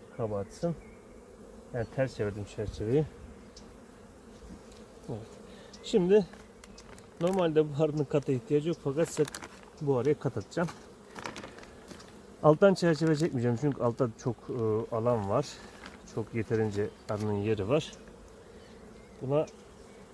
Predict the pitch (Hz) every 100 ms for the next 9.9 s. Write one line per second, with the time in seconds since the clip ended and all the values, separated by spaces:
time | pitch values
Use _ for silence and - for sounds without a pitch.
0 | - - - - - - - 117 120 151
1 | 156 - - - 127 110 - 104 - -
2 | - - - - - - - - - -
3 | - - - - - - - - 135 147
4 | 156 147 147 - 139 - 139 131 - -
5 | 147 - 151 156 156 165 - - - -
6 | - - - - - - - - - -
7 | - - - 135 151 156 156 147 143 151
8 | 160 - - - - - 139 156 - 135
9 | 160 165 - 135 120 107 101 104